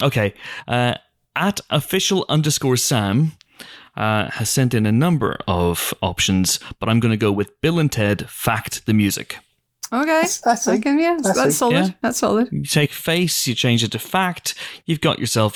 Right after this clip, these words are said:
Speaker 1: a name for a section. And if you're listening to the Empire Podcast for the first time, then please accept my apologies. Um, I hope there will be a second, although let's, <laughs> let's be, let's be honest, we both know there won't be. But the idea of this section is that,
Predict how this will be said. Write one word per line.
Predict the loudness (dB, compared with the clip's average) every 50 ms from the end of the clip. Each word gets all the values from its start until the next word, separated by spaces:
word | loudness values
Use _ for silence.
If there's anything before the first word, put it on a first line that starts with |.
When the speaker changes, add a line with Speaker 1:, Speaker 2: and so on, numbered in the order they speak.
| -2
Speaker 1:
a | 0 2
name | 2 4 4 2
for | 2 0 0
a | 0
section. | 0 0 -2 -2 -2 -2 -4 -4 -6 -6 -10 -10 -8 -4
And | -2 0 0
if | 2
you're | 2 2
listening | 0 0 0 -2 0
to | 2
the | 2 2
Empire | 2 0 -2 -2
Podcast | 0 0 -2 0 0 -2 -2 -2 -2
for | -6
the | -4 -2
first | 0 -2 -2 -2
time, | 0 0 2 2
then | 2 0 0
please | 0 0 0 0 0
accept | 0 -2 -4 -2 -2
my | -2 -4
apologies. | -2 -2 -2 0 0 0 2 0 0 0 0 -2 0
Um, | 0 2 2 2 2 2 0
I | 0 -2 0
hope | 0 0 0 2
there | 0
will | 0 0
be | 0
a | -2 0
second, | 0 0 0 0 0 0 0
although | 0 0 -2 0
let's, | 0 0 -2 -2 -4 -6 -8 _ -8
<laughs> | -4
let's | -2 -2 -2
be, | -2 -2 -4 -2 -2
let's | -2 -4 -2
be | -4 -2
honest, | 0 0 0 0 -4 -8 -12 -12 -12 -6 -6
we | -2
both | 0 0 0 0 0
know | 0 0
there | 2 2 2
won't | 0 0 -2 -2
be. | -6 -8 -8 -10 -16 _ _
But | -2 0 0 -2 -4 -6 -8 -10 -10 -6
the | -4 -2 -2
idea | 0 0 0 0 0
of | 0
this | -2 -4
section | -2 -2 -2 0 0 -2 -4 -2
is | -2 0 0 2 2 2 0 -2 -6 -6 -2
that, | 0 0 0 0 0 -2 -6 -6